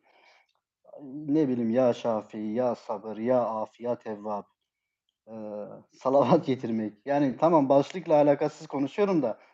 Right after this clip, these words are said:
aslında alakası da var. Ya Kahhar var. Düşmanlarımızı, zalimleri yak Kahhar, kahret. Ya Cebbar, belalarını ver. Allah'ın bin bir ismi var, bilmeyenler. Sevgili arkadaşlar, şimdi,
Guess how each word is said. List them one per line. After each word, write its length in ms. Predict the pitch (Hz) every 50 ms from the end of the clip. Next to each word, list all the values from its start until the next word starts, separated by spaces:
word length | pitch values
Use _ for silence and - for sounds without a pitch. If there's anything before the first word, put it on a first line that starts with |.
| _ -
aslında 340 | 143 156 156 - 196 190 175
alakası 480 | 170 165 160 160 160 160 147 175 170
da 120 | 170 135 117
var. 120 | 113 110
Ya 280 | 117 143 165 175 170 -
Kahhar 460 | - 117 117 - - - 151 151 143
var. 320 | 123 110 107 101 - - _ _ _ _ _ _ _ _ _ _ _ _ _ _ -
Düşmanlarımızı, 800 | 135 143 - - 165 151 147 147 147 139 135 135 131 131 135 127
zalimleri 560 | 117 123 127 135 139 143 135 123 123 127 147
yak 300 | 147 139 151 143 - -
Kahhar, 380 | - 123 - - 113 104 - -
kahret. 580 | - 143 139 127 123 - 107 - _ _ _ _ _ _ _ _ -
Ya 140 | 131 139 127
Cebbar, 480 | 117 143 127 110 - - 113 107 98 92
belalarını 560 | 113 113 113 117 117 117 117 117 131 135 120
ver. 200 | 107 98 95 - _ _ _ _ _ _ _ _ _ _ _ _ _ _ _ _
Allah'ın 480 | 131 131 131 127 135 143 160 160 131 113
bin 220 | 135 147 147 143
bir 120 | 139 160 147
ismi 340 | 131 120 - - 120 110 98
var, 200 | 95 92 95 107
bilmeyenler. 680 | 135 135 120 113 104 104 104 104 101 92 - _ _ _ _ _ _ _ _ _ _ _ _ _ _ _ _ _ - - - - - _ _ _
Sevgili 420 | - - 151 151 165 190 185 196
arkadaşlar, 580 | 190 175 165 - 156 135 123 117 - - 120 110
şimdi, 520 | - - 196 180 147 117 107 95 - _